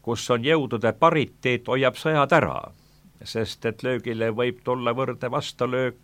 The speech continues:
ja see teeb ettevaatlikuks. Kui, nagu öeldakse, ära nori noorelt muhku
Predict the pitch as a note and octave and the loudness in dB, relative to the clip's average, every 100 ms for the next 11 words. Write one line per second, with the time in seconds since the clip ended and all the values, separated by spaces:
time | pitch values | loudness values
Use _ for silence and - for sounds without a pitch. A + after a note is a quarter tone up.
0 | - A2 - A#2+ B2 B2+ D3+ - E2+ D#2 | -10 -8 -6 -6 -4 -2 -2 0 0 0
1 | - - - - - - - _ _ _ | -4 -18 -20 -20 -20 -20 -20 _ _ _
2 | - - - - - _ - G#2 G2+ G2+ | -20 -20 -20 -20 -20 _ -2 0 2 2
3 | A2 A#2+ D3 F3 B2+ B2+ - - B2 B2 | 0 2 2 2 2 -2 -2 0 4 6
4 | A#2+ A#2+ B2+ B2 A#2+ B2+ A#2+ A2 A2 D3 | 4 4 2 0 0 2 2 0 -4 -4
5 | D#3 - A#2 A#2 | -4 -4 -4 -4